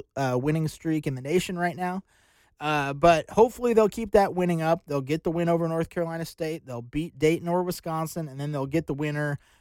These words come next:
of the other side of the bracket on Friday. Championship Friday is what I'm calling it.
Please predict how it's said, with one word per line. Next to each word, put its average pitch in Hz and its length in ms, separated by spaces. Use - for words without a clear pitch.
of 151 160
the 147 140
other 165 220
side 151 280
of 147 60
the 135 60
bracket 147 520
on 160 480
Friday. 160 400
Championship 240 640
Friday 170 320
is 143 140
what 139 100
I'm 135 160
calling 131 360
it. 131 120